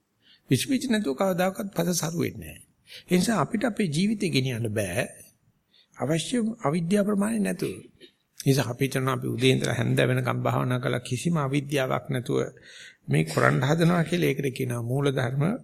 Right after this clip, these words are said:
වාදීවක් මිසක් නැත්තම් සීයට සීයක් අංග සම්පූර්ණ වෙන්න හදනවා මිසක් ප්‍රායෝගික නෑ. මෙන්න මේ විදිහට සද්ධා බල, විරිය බල,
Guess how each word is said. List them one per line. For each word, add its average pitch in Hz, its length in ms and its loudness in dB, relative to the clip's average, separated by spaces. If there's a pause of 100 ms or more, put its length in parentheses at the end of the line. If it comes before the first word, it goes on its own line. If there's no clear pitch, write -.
(480)
වාදීවක් 120 580 0
මිසක් 117 420 -2
නැත්තම් 110 420 -4
සීයට 123 360 -2
සීයක් 127 400 -2
අංග 120 260 -4
සම්පූර්ණ 147 460 2
වෙන්න 147 160 0
හදනවා 123 360 -2
මිසක් 107 320 -6
ප්‍රායෝගික 104 540 -8
නෑ. - 200 -20 (1000)
මෙන්න 170 280 4
මේ 160 240 4
විදිහට 180 440 0
සද්ධා 147 500 0
බල, 165 240 4
විරිය 147 380 2
බල, 156 240 0